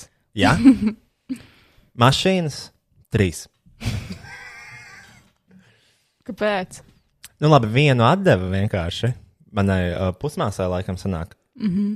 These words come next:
Speaker 1: Mm. Tā kā mašīnas ir divas, diviem vadītājiem. Ā, kāpēc?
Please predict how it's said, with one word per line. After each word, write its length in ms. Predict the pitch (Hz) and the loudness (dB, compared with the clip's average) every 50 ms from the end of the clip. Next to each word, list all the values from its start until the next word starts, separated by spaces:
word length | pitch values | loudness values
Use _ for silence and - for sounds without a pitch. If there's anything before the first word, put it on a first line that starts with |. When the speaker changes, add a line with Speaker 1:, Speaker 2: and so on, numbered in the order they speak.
| 208 - _ | -10 -14 _
Speaker 1:
Mm. 560 | - - 104 107 107 104 104 101 104 104 101 110 _ _ _ _ _ _ _ _ _ _ _ _ _ _ _ _ _ _ _ _ _ _ _ _ _ _ _ _ _ _ _ _ _ - | -10 -6 -4 -2 -2 -2 -2 -4 -4 -6 -6 -10 _ _ _ _ _ _ _ _ _ _ _ _ _ _ _ _ _ _ _ _ _ _ _ _ _ _ _ _ _ _ _ _ _ -8
Tā 40 | 110 | -8
kā 180 | 104 - 104 95 92 85 - _ - | -4 -2 0 0 0 -2 -6 _ -10
mašīnas 520 | 104 107 120 127 - 143 117 110 - - | -4 -2 -2 0 0 -2 -2 -2 -4 -6
ir 60 | 98 95 | -6 -2
divas, 360 | 104 104 113 127 185 220 - - - - _ _ _ _ _ _ _ _ | 0 0 2 0 0 -2 -4 -12 -18 -20 _ _ _ _ _ _ _ _
diviem 360 | - 107 120 120 113 110 98 101 | -6 -2 0 2 2 2 2 2
vadītājiem. 760 | 101 101 104 117 147 160 - 160 156 170 170 175 185 214 220 _ _ _ _ _ _ _ _ _ _ - - - - _ | 0 0 0 0 -2 -2 0 -2 0 0 0 -2 -4 -6 -8 _ _ _ _ _ _ _ _ _ _ -20 -20 -20 -20 _
Ā, 160 | - - 101 95 95 95 95 92 92 95 95 95 92 - _ _ _ _ _ _ _ _ _ _ _ _ _ _ _ _ _ _ _ _ _ _ _ _ _ _ - | -2 0 0 2 2 2 2 2 0 0 0 -2 -6 -12 _ _ _ _ _ _ _ _ _ _ _ _ _ _ _ _ _ _ _ _ _ _ _ _ _ _ -6
kāpēc? 560 | - 117 - 143 127 101 78 76 - - - | -6 -4 0 2 2 2 2 0 -6 -12 -16